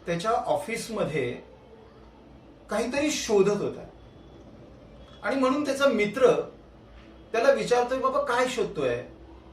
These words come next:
खूप बेचैन होता तो, त्याला काय, ती जी काही वस्तू शोधतोय ती सापडत नव्हती.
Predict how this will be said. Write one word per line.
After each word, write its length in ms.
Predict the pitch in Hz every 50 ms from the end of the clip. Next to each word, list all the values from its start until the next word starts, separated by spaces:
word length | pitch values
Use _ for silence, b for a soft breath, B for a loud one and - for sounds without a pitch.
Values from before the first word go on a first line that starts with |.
| - - - -
खूप 240 | - 311 311 - -
बेचैन 400 | 226 220 214 - 277 277 269 226
होता 240 | 180 - - 139
तो, 240 | - 135 131 139 -
त्याला 180 | 196 190 - -
काय, 260 | - 202 202 226 233
ती 180 | - 240 233 214
जी 120 | 208 226
काही 200 | 233 240 233 226
वस्तू 280 | 208 196 - - 233 190
शोधतोय 400 | - 196 180 170 170 214 208 214
ती 80 | 226
सापडत 440 | - 190 165 - - 185 196 190 175
नव्हती. 280 | 160 135 127 - 98